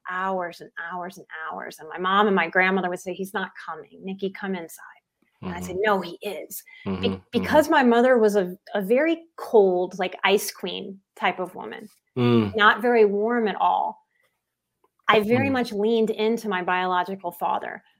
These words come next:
Speaker 1: Um,
Speaker 2: Gotcha.
Speaker 1: and so when he abandoned me, it was a very, very deep trauma. I longed for him. I
Speaker 2: Mm.
Speaker 1: wept for him.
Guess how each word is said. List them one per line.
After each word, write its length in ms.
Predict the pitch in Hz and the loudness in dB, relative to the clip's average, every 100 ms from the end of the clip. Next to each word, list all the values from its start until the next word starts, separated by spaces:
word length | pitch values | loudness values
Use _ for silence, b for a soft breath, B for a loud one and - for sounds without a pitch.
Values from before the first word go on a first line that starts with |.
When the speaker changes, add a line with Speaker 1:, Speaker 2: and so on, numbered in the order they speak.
| _ | _
Speaker 1:
Um, 500 | 196 180 175 196 196 _ _ _ _ _ _ _ - | -4 0 0 -4 -12 _ _ _ _ _ _ _ -12
Speaker 2:
Gotcha. 440 | 95 92 - 90 - | -10 -8 -10 -10 -6
Speaker 1:
and 160 | 226 226 | -4 -2
so 160 | 254 | 0
when 160 | 220 220 | 0 0
he 260 | 208 262 233 | -2 -2 0
abandoned 720 | 185 240 285 277 220 196 175 | 0 -2 0 0 -2 -2 -6
me, 440 | 165 175 190 196 _ _ _ 220 | -8 -8 -10 -16 _ _ _ -6
it 160 | 220 | -2
was 180 | 226 208 - | 0 0 -4
a 100 | 208 | -4
very, 680 | 196 196 240 233 208 190 - | -4 4 4 6 4 2 -4
very 880 | 185 190 202 196 202 180 165 - - _ _ _ _ _ _ - 180 | -10 0 2 2 2 -2 -4 -10 -16 _ _ _ _ _ _ -14 -10
deep 360 | 214 196 190 - - _ _ _ - | -4 -2 -4 -10 -20 _ _ _ -18
trauma. 440 | - 180 185 180 - | -8 -6 -4 -6 -6
I 140 | 196 | -4
longed 800 | 190 202 180 180 190 202 208 208 208 | -2 -2 -2 -2 4 4 4 0 -4
for 220 | 208 175 | -6 -6
him. 480 | - 180 170 175 185 | -8 -8 -6 -6 -6
I 120 | 170 | -8
Speaker 2:
Mm. 260 | 175 190 196 | -4 0 2
Speaker 1:
wept 340 | 196 185 - - | 2 0 -6 -4
for 120 | 175 | -4
him. 460 | - 175 170 170 | -4 -6 -6 -6